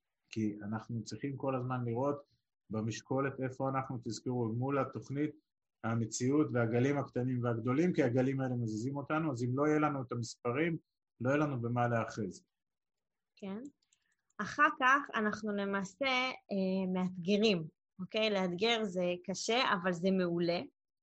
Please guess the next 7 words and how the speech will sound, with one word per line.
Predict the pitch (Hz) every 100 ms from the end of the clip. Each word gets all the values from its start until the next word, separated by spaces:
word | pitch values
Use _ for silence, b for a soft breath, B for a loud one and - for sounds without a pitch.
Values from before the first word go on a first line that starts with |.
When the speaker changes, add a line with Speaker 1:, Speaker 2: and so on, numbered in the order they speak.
| _
Speaker 2:
אוקיי? | 190 269 269 226
ואנחנו | 202 202 214 196 202 180 -
מנסים | 196 196 - 285 262
לבדוק | 214 190 320 302
האם | 240 285
באמת | 269 269 330 392 -
אנחנו | 226 226 233 226